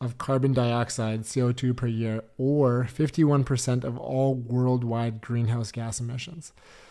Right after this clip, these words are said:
So, I mean, is it really worth having that burger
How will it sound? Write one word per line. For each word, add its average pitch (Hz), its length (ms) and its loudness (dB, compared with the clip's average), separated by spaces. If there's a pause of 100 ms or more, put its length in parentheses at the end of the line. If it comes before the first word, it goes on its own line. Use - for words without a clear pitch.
(280)
So, 117 600 4 (480)
I 123 140 2
mean, 120 200 4
is 120 140 4
it 123 60 6
really 123 340 4
worth 123 280 4
having 120 320 2
that 120 200 0 (300)
burger 127 560 0